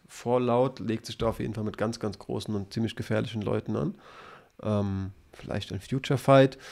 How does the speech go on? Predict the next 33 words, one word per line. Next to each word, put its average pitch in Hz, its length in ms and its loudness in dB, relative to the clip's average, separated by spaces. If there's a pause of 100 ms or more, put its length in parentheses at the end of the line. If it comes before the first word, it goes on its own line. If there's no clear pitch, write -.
(460)
Ähm, 101 580 -2
vielleicht 98 280 -4
sehen 107 180 -2
wir 104 60 -2
da 104 180 -2
ein 98 40 -4
paar, 104 160 -4
ein - 460 -6
paar 107 140 0
Bilder 143 320 6
in 123 100 0
England. 123 380 2
Und 120 100 0
was 123 160 2
ich 117 120 -8
dann 123 180 4
noch 113 160 0
wirklich 113 520 -8
abschließend 113 600 0
als - 280 0
an 92 160 -2
Kampfansetzung 98 680 -2
dabei 98 320 4
hab, - 120 -2
ist, - 200 -8
dass - 180 -12
Joel 113 280 -2
Romero 101 540 0
noch 107 220 -2
mal 104 120 -4
kämpft 98 320 -8
bei 92 100 -4
Bellator 95 500 -4